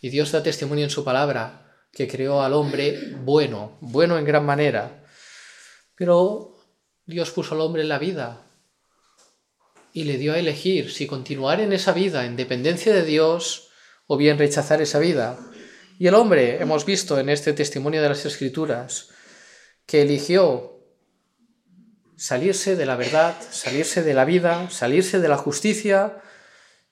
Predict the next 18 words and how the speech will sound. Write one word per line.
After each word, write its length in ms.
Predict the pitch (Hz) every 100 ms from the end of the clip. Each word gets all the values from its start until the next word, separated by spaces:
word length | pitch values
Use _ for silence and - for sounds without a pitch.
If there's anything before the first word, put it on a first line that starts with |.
| _
y 100 | 147
cayó 600 | 147 135 165 170 170 202
en 140 | 151
la 80 | 123
injusticia, 960 | 123 - - 190 185 180 170 175 180 _ -
en 120 | 123
la 80 | 113
mentira, 720 | 117 120 151 143 143 143 _ - _
en 120 | 123
la 80 | 113
muerte, 580 | 131 139 135 127 135 -
en 120 | 131
el 80 | 120
pecado 720 | 120 117 123 120 117 117 _
y 60 | -
en 80 | 123
la 80 | 120
maldad. 400 | 117 117 110